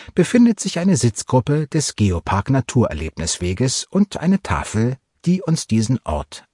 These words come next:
erklärt. Eigentlicher Standort von Wilhelm Riepe war unten an der B zweihundertzweiundvierzig,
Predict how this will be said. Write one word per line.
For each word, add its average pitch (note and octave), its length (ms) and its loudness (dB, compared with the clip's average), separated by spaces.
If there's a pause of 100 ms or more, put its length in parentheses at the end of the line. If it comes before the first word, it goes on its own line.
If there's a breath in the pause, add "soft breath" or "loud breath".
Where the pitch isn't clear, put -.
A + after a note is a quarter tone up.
erklärt. - 600 -8 (600)
Eigentlicher E3+ 600 2
Standort G2+ 540 -2
von C#3+ 220 2
Wilhelm C#3+ 340 4
Riepe E3 340 0
war E3 220 0
unten C#3 400 4
an C#3 160 0
der C#3+ 140 2
B B2+ 260 2
zweihundertzweiundvierzig, B2 1400 0